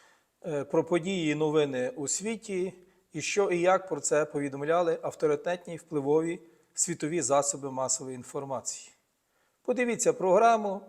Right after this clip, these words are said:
сподіваюсь, вона вам сподобається. Ви не забудете поставити вподобайку, прокоментуєте. І хто ще не підписався, підпишитесь на мій YouTube канал.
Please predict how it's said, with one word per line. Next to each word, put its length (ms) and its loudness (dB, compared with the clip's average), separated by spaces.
сподіваюсь, 640 2
вона 140 0
вам 160 -2
сподобається. 840 0
Ви 320 0
не 200 4
забудете 480 0
поставити 560 -6
вподобайку, 880 2
прокоментуєте. 1080 -2
І 120 -4
хто 200 0
ще 180 0
не 100 -6
підписався, 680 0
підпишитесь 760 -6
на 60 -12
мій 280 -10
YouTube 240 -18
канал. 280 -12